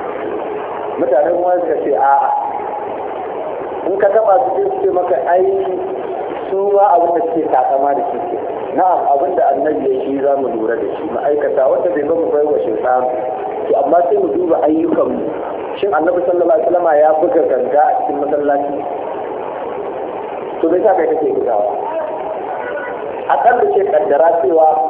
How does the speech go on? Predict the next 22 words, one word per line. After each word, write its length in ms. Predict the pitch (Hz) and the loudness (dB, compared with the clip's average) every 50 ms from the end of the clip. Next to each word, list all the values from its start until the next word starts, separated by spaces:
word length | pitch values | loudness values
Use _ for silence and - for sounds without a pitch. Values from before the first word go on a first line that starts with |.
| - - - - - | -2 -2 -4 -4 -4
halal 340 | - 131 127 139 147 143 | -2 0 2 2 2 0
ne, 180 | 147 - 120 110 - - - - - - - | 0 -2 -2 -4 -4 -4 -6 -6 -8 -6 -4
amma 240 | - - 143 165 185 - | -2 0 2 4 4 4
Annabi 320 | 180 170 170 175 165 160 - | 4 4 2 2 2 2 0
bai 160 | 131 131 127 | 0 0 0
buga 260 | 131 139 - 131 117 | 0 0 2 2 0
ba. 160 | 107 - 107 107 110 - - - - - | 0 0 -2 -2 -4 -4 -6 -6 -6 -6
Ka 140 | - 165 | -4 -2
bar 120 | 170 214 233 | 0 0 2
shi 160 | 226 226 226 | 2 2 0
mana, 220 | 185 180 165 165 - | 2 2 2 2 0
to, 100 | - 147 139 | 0 -2 0
kai 160 | 143 165 170 | 0 0 2
ma 120 | 170 175 170 | 2 2 2
kai 180 | 170 165 165 | 2 2 2
abin 240 | 160 185 - - - | 2 2 0 0 0
da 80 | 143 131 | 2 2
ba 120 | 135 143 | 4 4
a 140 | 143 135 135 - | 4 4 2 0
sabani 440 | - 113 - - 120 120 120 123 | 0 0 0 0 0 -2 -2 -2
a 80 | 120 117 | -4 -6
kan. 180 | - 117 120 | -6 -6 -6